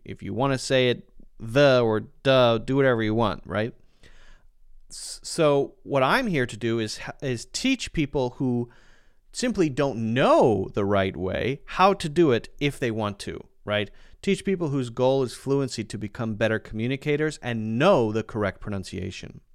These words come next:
So I'm not watching that video, but I'm assuming that person would say, "Oh, yeah, I, I just say that because that's how I say it." I mean, I don't know.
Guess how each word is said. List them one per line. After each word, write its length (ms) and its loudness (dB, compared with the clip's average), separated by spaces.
So 100 -2
I'm 60 0
not 140 2
watching 300 0
that 140 -2
video, 480 2
but 120 -2
I'm 100 -2
assuming 500 0
that 200 2
person 540 -4
would 400 2
say, 260 2
"Oh, 120 2
yeah, 260 4
I, 260 0
I 160 -2
just 260 -6
say 160 -2
that 180 -2
because 300 -6
that's 180 -10
how 140 -4
I 80 -2
say 220 0
it." 180 -6
I 100 -10
mean, 320 -8
I 180 -8
don't 120 -2
know. 240 -6